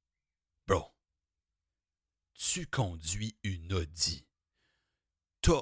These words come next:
un barbecue trigger. T'as une piscine de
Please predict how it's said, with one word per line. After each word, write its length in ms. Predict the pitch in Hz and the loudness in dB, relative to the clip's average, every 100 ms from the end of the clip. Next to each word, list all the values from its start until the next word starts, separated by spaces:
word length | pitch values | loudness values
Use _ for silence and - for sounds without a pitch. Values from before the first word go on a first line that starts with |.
| - | 0
un 200 | 110 92 | 0 0
barbecue 920 | 80 101 101 90 90 - - - 104 92 | 0 0 0 -4 -8 -10 -10 -6 -8 -4
trigger. 800 | - - - 107 95 80 82 67 - _ _ _ _ _ | 4 4 4 0 -4 -2 -6 -6 -14 _ _ _ _ _
T'as 200 | - 151 - | 0 0 -4
une 480 | 123 117 95 95 92 - _ | -6 -6 -6 -8 -8 -10 _
piscine 720 | - 147 - - 123 101 90 - | -8 0 2 4 2 0 -6 -12
de 240 | 120 120 | -2 2